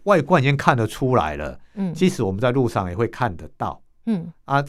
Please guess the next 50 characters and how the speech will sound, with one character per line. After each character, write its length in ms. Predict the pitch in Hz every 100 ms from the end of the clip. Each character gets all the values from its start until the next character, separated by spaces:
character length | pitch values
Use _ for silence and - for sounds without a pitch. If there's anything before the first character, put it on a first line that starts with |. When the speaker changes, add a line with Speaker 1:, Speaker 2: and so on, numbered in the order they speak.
| -
Speaker 1:
但 140 | 156 156
是 100 | 151
跟 240 | 147 143
三 200 | 143 147
四 160 | 143 143
十 120 | 127
年 120 | 120
前 160 | 107 92
不 180 | 117
一 20 | 117
样， 80 |
像 120 | 113 151
我 60 |
的 80 | 113
老 180 | 90 87
师 220 | - 113
在 140 | 110
路 120 | 143 139
上 140 | 123
看 160 | 113 131
到 140 | 123
肢 140 | -
端 140 | 123 120
回 140 | 104
大 140 | 113 113
症 120 | 113
的 80 | 98
病 220 | 120 101
人， 100 | 87
就 120 | 120
会 60 | 113
叫 100 | 113
他 80 | 107
来 120 | 92
医 100 | 98
院 160 | 107 92
检 180 | 90
查。 380 | 76 - 247 208
Speaker 2:
<laughs> 460 | 175 226 226 - -
Speaker 1:
他 100 | 151
们 40 |
那 100 | 165
时 100 | 160
候 60 | 170
比 120 | 135
较 80 | 113
尊 200 | 117 123
重 180 | 120 101
医 140 | 101
生。 240 | 101 87